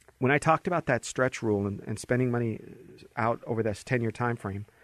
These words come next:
I want you to think about how do you get around that, so to speak? How do you make sure that you don't end up giving half of your money to the government after you pass away?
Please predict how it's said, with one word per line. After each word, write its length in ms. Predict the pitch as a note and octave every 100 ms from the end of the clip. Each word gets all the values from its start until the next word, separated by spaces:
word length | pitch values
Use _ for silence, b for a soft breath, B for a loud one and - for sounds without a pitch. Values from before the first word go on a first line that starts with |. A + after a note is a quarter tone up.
| b b b b
I 80 | B2+
want 200 | D3+ F#3+
you 80 |
to 140 | - C#3
think 240 | - E3
about 220 | B2+ G#2
how 160 | F#2+ D#3
do 80 | F#3
you 60 |
get 140 | F3 D#3
around 400 | A#2+ A#2+ C3+ B2
that, 240 | F#2+ A2+
so 180 | - A#2
to 60 | G2+
speak? 320 | - - -
How 140 | B2
do 80 | C#3+
you 80 | D#3
make 220 | C3+ C3
sure 260 | - C3 B2
that 220 | A2+ - b b b b b b _ _ _ -
you 100 | B2
don't 200 | B2+ B2+
end 180 | B2 A#2+
up 120 | -
giving 260 | B2+ A#2
half 300 | F#2+ B2 B2
of 60 | B2
your 140 | A2
money 200 | A2+ A#2+ A2+
to 100 | A2
the 80 |
government 460 | G#2 A#2+ A#2 G2 - _ - -
after 240 | A2 - A2
you 60 |
pass 280 | - G#2 -
away? 300 | G2 -